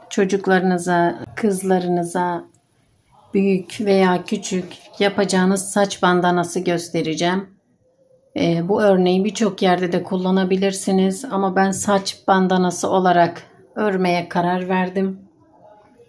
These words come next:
Bu şekilde de üzerine bir papatya yaptım. Umarım beğenirsiniz hanımlar. Elimde şöyle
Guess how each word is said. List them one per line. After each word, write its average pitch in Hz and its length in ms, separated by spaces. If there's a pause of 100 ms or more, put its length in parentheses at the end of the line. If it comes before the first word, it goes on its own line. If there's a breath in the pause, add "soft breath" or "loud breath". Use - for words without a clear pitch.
(120)
Bu 185 160
şekilde 185 480
de 185 120
üzerine 185 460
bir 175 140
papatya 185 540
yaptım. 185 640 (720 soft breath)
Umarım 185 440
beğenirsiniz 190 680
hanımlar. 180 540 (120)
Elimde 185 400
şöyle 185 420